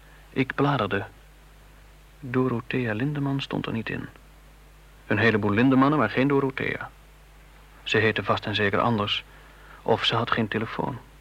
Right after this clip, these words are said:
Ik zocht verder, hoewel met weinig hoop. Bij Alma Wiebach zou het wel hetzelfde laken en pak zijn. Hoe zou je die mensen nog terug kunnen vinden na zo'n lange tijd?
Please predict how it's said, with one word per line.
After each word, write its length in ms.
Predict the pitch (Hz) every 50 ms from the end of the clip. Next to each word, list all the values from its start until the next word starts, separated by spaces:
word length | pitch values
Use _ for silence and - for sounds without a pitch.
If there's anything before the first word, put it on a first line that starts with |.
| - - - - - - - - - - - - - - - - - - - - - -
Ik 180 | - 165 156 -
zocht 340 | - - 170 160 - - -
verder, 340 | - 185 170 143 123 139 135
hoewel 240 | 143 147 139 143
met 140 | 139 135 123
weinig 260 | 131 147 143 135 131
hoop. 400 | - - - 139 120 - - - - - - - - - - - - - - - - - -
Bij 300 | - - 113 113 110 -
Alma 320 | - 117 117 113 113 110 107
Wiebach 360 | 113 131 127 127 123 - -
zou 140 | - 120 117
het 80 | 120 120
wel 100 | 123 120
hetzelfde 420 | 123 - - 143 135 120 120 113
laken 320 | 104 104 101 98 - 110
en 80 | 101 101
pak 220 | - 107 101 -
zijn. 300 | - - 110 104 107 123 - - - - - - - - - - - - - - - - - - - - - - -
Hoe 200 | - - 143 147
zou 200 | - - - 170
je 60 | 165
die 140 | 143 131 131
mensen 280 | 139 147 160 156 - -
nog 180 | 127 120 - -
terug 240 | - 135 - - -
kunnen 240 | - 123 117 107
vinden 220 | 110 110 107 110 107
na 80 | 110
zo'n 200 | 113 - 131 135
lange 220 | 135 135 139 139 139
tijd? 300 | - - 123 120 -